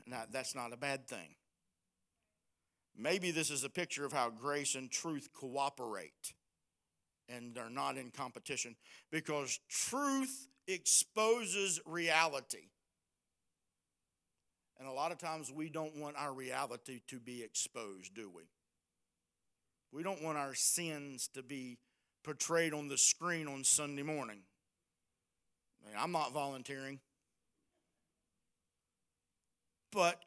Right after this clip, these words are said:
grace heals every one of those painful realities in our life. So why would I want truth with no grace or grace without any truth? Well, you can't.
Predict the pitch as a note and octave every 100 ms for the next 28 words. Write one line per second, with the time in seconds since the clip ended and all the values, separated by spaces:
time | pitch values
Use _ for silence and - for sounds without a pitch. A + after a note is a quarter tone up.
0 | C3+ D#3 G3+ G3+ E3 - - - - A#3+
1 | A3 E3 D#3+ F3 E3+ - - _ _ _
2 | _ _ _ G3 G#3 D#3 F3+ D#3+ G3 A3+
3 | G3 F3 C#3+ F3 F#3 F3+ E3+ - - -
4 | A3+ A3+ - F#3+ F#3 F#3 F3+ G#3 F#3 F3
5 | D#3+ C#3+ D#3+ D3 C3+ C3 A#2 G2 - -
6 | _ _ _ _ _ _ _ - G3+ G3
7 | A3+ A#3+ A3+ A3 G#3+ G3+ - B3 F3+ F#3+
8 | F3+ G#3 E3+ A3 A#3+ A#3 G3+ - - _
9 | _ _ _ _ _ E3 D#3 G#3 A#3+ A#3
10 | G3 G3 G3 G3 G3+ G3 - C4 B3 D#3+
11 | - - B2+ A#2 A#2+ A#2+ E3+ C#3+